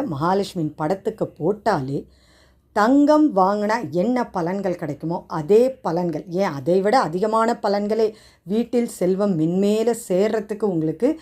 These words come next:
கண்டிப்பான அதிர்ஷ்ட வாய்ப்புகள் வரலாம். அது மட்டும் இல்லாம தங்கம் வாங்கும் யோகம் கிட்டும். இந்த வருடம் வாங்க முடியலையா, கண்டிப்பாக அடுத்த அக்ஷய திருதியில நீங்க தங்கம் வாங்குற யோகம் கூட உங்களுக்கு கிடைக்குங்க. சரி,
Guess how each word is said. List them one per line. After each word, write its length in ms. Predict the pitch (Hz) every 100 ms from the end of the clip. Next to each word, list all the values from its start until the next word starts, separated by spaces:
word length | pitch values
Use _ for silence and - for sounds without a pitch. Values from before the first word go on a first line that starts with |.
| _ _ -
கண்டிப்பான 640 | 165 175 196 202 180 190
அதிர்ஷ்ட 400 | 165 160 214 - 170
வாய்ப்புகள் 500 | 151 175 185 170 147
வரலாம். 440 | 143 147 143 156 - _ _ _ _ _ _ _
அது 160 | 180 247
மட்டும் 260 | 262 208 175
இல்லாம 280 | 160 170 220
தங்கம் 460 | - 196 254 277 262
வாங்கும் 420 | 190 180 180 240
யோகம் 460 | 175 185 247 254 240
கிட்டும். 360 | 208 - 156 131
இந்த 200 | 185 233
வருடம் 300 | 202 214 262
வாங்க 280 | 226 196 214
முடியலையா, 420 | 202 175 165 175 156
கண்டிப்பாக 640 | 170 185 220 214 185 160 151
அடுத்த 320 | 151 180 208 190
அக்ஷய 300 | 165 - 226
திருதியில 440 | 208 175 160 185 285 - -
நீங்க 300 | - 175 175
தங்கம் 480 | 220 175 160 190 202 170
வாங்குற 300 | 151 147 214 160
யோகம் 560 | 147 202 240 247 226
கூட 180 | - 151 254 320 - _
உங்களுக்கு 460 | - 151 143 139 240 311 - _ -
கிடைக்குங்க. 500 | 147 156 147 131 165 254 _ _ _ -
சரி, 240 | 190 160